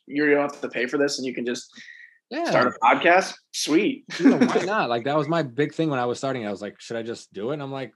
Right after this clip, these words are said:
Speaker 2: "What's the worst thing that could happen? What's the
Speaker 1: Yeah.
Speaker 2: worst thing that could happen? Nothing. Like,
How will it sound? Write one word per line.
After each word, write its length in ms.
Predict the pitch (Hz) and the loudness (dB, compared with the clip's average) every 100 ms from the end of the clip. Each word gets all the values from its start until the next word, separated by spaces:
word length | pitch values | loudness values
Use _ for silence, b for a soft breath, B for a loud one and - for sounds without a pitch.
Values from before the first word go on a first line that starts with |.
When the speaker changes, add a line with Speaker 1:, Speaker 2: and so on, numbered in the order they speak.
| _ | _
Speaker 2:
"What's 440 | 110 104 139 - - | -16 -6 -6 -8 -8
the 100 | 131 | -2
worst 240 | 131 117 | -2 -2
thing 100 | 127 | -4
that 100 | 110 | -6
could 100 | 101 | -6
happen? 300 | 101 90 78 _ _ _ _ | -8 -10 -18 _ _ _ _
What's 320 | 147 175 170 - | -10 -6 0 0
the 80 | |
Speaker 1:
Yeah. 40 | - | 0
Speaker 2:
worst 140 | 131 135 | -2 -10
thing 100 | 120 | -12
that 100 | 113 | -8
could 80 | 107 | -6
happen? 360 | 104 98 85 _ _ - | -6 -10 -20 _ _ -10
Nothing. 480 | 143 175 - 101 90 | -4 -4 -4 -8 -10
Like, 300 | 95 92 | -10 -12